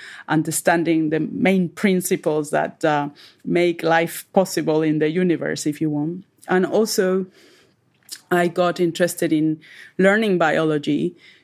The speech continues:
so we could apply the building principles of nature to, to, to, to create new materials, to create nanotechnology. So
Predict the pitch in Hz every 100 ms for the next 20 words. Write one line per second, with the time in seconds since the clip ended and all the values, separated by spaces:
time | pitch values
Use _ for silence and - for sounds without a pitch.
0 | - - 170 170 175 175 170 156 160 175
1 | 170 175 170 160 190 190 180 175 - 190
2 | - 175 170 160 165 160 170 165 - 156
3 | 147 - 175 151 - _ - 151 - -
4 | 160 151 139 - - 160 - 175 170 180
5 | 165 151 165 147 139 143 190 190 175 -
6 | 165 160 151 147 165 151 143 139 139 175
7 | 156